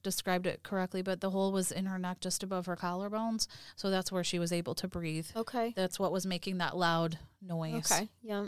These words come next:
Speaker 2: I'm, like, feeling above my own collarbone here to try
Speaker 1: I know.
Speaker 2: to,
Speaker 1: I was
Speaker 2: wow.
Speaker 1: doing the same. So the junior doctor that was working that night, he said, "Doctor, Doctor Coleman, that's, that's not all." 'Cause he was, you know, fully examining the, the neck first, and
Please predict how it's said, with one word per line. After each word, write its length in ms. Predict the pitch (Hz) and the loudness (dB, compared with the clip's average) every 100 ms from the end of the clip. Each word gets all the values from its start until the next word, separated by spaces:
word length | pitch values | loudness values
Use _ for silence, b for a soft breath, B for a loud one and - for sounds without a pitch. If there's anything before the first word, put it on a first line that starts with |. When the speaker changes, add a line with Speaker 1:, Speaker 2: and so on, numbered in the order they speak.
| 233 | 0
Speaker 2:
I'm, 180 | 226 | 2
like, 160 | 233 220 | 2 0
feeling 560 | - 233 208 202 165 165 | -2 0 2 2 0 0
above 320 | 180 180 175 | 0 0 0
my 160 | 170 165 | -2 -2
own 180 | 165 | -4
collarbone 500 | 170 165 170 170 165 170 | -2 -2 -2 -4 -4 -6
here 180 | 175 | -8
to 180 | 175 185 - _ - | -8 -10 -12 _ -10
try 120 | 175 | 0
Speaker 1:
I 60 | 226 | 2
know. 180 | 214 190 | 4 2
Speaker 2:
to, 80 | |
Speaker 1:
I 80 | 185 | 2
was 140 | - 180 | 4 6
Speaker 2:
wow. 60 | |
Speaker 1:
doing 200 | 208 214 | 6 6
the 80 | 214 | 4
same. 400 | - 190 180 180 - | 4 4 4 0 0
So 160 | - 247 | 4 6
the 120 | 233 | 6
junior 300 | 208 240 254 | 6 6 6
doctor 340 | 190 180 202 | 6 6 4
that 100 | 190 | 2
was 140 | 196 190 | 2 0
working 320 | 185 190 190 | -2 0 2
that 180 | 180 160 | 2 0
night, 440 | 185 180 180 180 | 0 2 2 0
he 100 | - | -4
said, 220 | 202 196 185 | -2 0 2
"Doctor, 480 | 185 180 190 185 - | 0 0 0 0 -2
Doctor 300 | - 214 220 | 0 2 2
Coleman, 320 | 214 220 214 | 4 6 6
that's, 400 | 202 190 - - - | 4 4 2 0 0
that's 240 | 180 - | -2 0
not 200 | 190 180 | 0 2
all." 380 | 175 175 175 214 b b b | 4 4 4 0 b b b
'Cause 120 | - - | -4 -2
he 120 | 196 | 0
was, 320 | 180 - - | -2 -4 -8
you 140 | 214 185 | -4 -2
know, 100 | 175 | -4
fully 320 | - 202 190 | -2 0 2
examining 640 | 180 185 185 180 185 185 - - | 2 0 0 -2 -4 -6 -8 0
the, 220 | 196 185 | 4 4
the 140 | 190 196 | 4 4
neck 300 | 196 - - | 4 0 -4
first, 460 | - 208 185 - 196 | -2 0 0 0 2
and 220 | 185 | 2